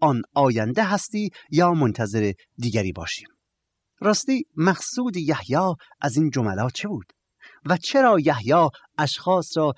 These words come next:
به نزد عیسی مسیح می‌فرسته و از او می‌خواد بپرسی که آیا تو آن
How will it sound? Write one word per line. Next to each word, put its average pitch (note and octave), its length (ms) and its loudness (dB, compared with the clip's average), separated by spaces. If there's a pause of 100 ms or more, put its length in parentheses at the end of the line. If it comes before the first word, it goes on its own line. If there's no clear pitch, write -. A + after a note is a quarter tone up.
(200)
به C3+ 100 2
نزد D#3+ 300 2
عیسی E3 600 0
مسیح C#3 300 -2
می‌فرسته F#2+ 500 -6 (240)
و C#3+ 80 0
از G3 240 0
او C4 160 0
می‌خواد G3 360 2
بپرسی G#3+ 400 0
که F#3+ 120 -4
آیا F#3+ 220 2
تو G#3+ 280 0 (300)
آن G3+ 220 2